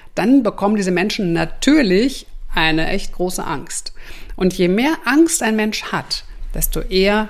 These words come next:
erkennt er ein Muster. In diesem Fall der Studien haben sie dann irgendwelche Zahlen entdeckt,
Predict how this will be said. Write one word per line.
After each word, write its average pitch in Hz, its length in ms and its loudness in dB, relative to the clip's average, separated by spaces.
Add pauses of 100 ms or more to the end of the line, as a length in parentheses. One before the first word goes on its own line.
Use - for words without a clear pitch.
(120)
erkennt 202 520 -4
er 214 240 -4
ein 185 340 -4 (160)
Muster. 180 680 0
In 165 120 -4
diesem 180 240 -2
Fall 180 380 0
der 160 100 -2
Studien 185 460 -4
haben 180 140 -4
sie 180 100 -4
dann 170 120 -6
irgendwelche 180 420 -6
Zahlen 190 500 0
entdeckt, 160 500 -4